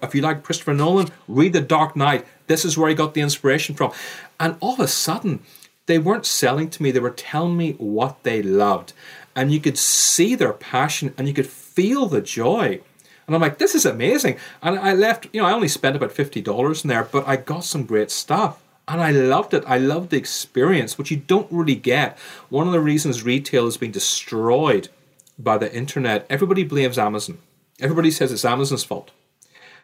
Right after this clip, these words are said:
And that's true to a certain extent, but most retail has terrible customer service. It's really boring.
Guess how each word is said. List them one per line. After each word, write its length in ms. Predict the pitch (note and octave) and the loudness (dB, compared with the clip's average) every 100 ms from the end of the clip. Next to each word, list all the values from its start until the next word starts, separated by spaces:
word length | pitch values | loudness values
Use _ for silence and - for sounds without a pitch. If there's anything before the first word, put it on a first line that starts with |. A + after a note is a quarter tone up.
| _ - | _ -2
And 140 | D#3+ | 2
that's 200 | G3 A3+ | 2 0
true 320 | - - G3 | -6 2 2
to 200 | F#3 E3+ | 2 0
a 40 | C3+ | 0
certain 560 | - - D#3+ F3 - | 0 0 2 0 -2
extent, 400 | C3+ - A2+ G#2+ | -8 -6 -4 -4
but 140 | B2 C#3+ | -4 -2
most 380 | C#3 D#3+ - C3 | -2 -2 -4 -6
retail 580 | C3 C#3+ C3 A#2+ A2+ - _ | -6 -4 -2 -2 -2 -10 _
has 260 | A#2 - - | -8 -8 -6
terrible 480 | - - C#3+ G3+ G#3 | -6 0 2 2 0
customer 440 | - B2 - G2 | -2 -4 -6 -8
service. 500 | - E2+ F2 C3+ - - - - _ | -8 -10 -10 -10 -10 -18 -20 -20 _
It's 240 | D3+ C#3+ C3 | -2 0 -2
really 400 | A2 A#2 F3 A#3+ | 0 2 2 2
boring. 520 | A#2+ G2 G#2 B2+ | 2 2 0 -4